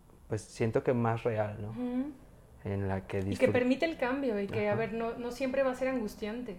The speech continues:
Speaker 2: O sea, va a llegar un momento en donde te vas a adaptar a eso que es nuevo y lo vas a incorporar y se va a sentir como algo mucho más natural.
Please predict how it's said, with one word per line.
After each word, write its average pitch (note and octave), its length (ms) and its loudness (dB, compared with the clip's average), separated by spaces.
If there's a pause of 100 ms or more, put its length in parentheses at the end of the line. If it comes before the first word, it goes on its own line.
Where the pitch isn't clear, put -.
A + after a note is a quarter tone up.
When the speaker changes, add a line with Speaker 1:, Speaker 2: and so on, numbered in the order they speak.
Speaker 2:
O G#3+ 60 -10
sea, G3+ 300 -4 (380)
va G#3+ 60 6
a G#3 40 2
llegar B3+ 260 4
un C4 80 4
momento B3+ 580 0
en A#3+ 140 0
donde G3+ 720 -2 (140)
te A3 80 -4
vas G#3 260 -2
a A#3+ 160 -2
adaptar A3 480 0
a B3 100 0
eso C4 400 -2
que B3+ 120 -6
es B3 100 -6
nuevo C4+ 400 -2 (420)
y A3+ 80 -6
lo G#3+ 120 0
vas G#3+ 180 0
a C4 60 -2
incorporar B3+ 640 0
y C4 40 -2
se B3+ 120 -4
va G#3 80 0
a G#3+ 40 -4
sentir A#3+ 300 -6
como B3+ 240 0
algo A#3+ 200 0
mucho B3+ 300 4
más A#3 200 0
natural. A#3+ 580 -2